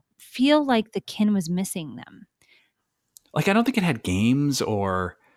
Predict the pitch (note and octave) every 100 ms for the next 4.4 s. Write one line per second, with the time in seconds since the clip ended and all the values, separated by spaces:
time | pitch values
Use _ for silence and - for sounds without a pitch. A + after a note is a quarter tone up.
0 | _ C#3+ E3 - B3 A3+ - - E3+ F#3
1 | - D3 - C4+ D#4+ C#4+ G3 - - -
2 | A3 - - A#3 - _ C#4 B3+ E4 D#4+
3 | - - F#4 F#4 G#4+ G#4 D4+ B3+ A#3+ G#3+
4 | G3 A3+ A3+